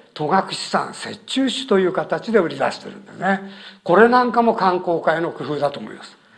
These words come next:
そして、かつてはですね、冬の観光客が来なくなるもんですから、スキー場を開くんですね。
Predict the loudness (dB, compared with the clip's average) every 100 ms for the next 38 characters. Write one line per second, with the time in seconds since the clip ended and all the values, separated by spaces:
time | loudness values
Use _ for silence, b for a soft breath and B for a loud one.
0 | b b b b b b 6 6 10 10
1 | 10 2 8 8 8 4 4 4 -4 -4
2 | 2 4 6 6 6 6 6 4 2 2
3 | 6 6 6 0 0 -6 -10 -12 -2 6
4 | 6 4 B B B B B -12 -10 4
5 | 8 8 8 8 8 6 8 6 6 -4
6 | -8 2 6 6 2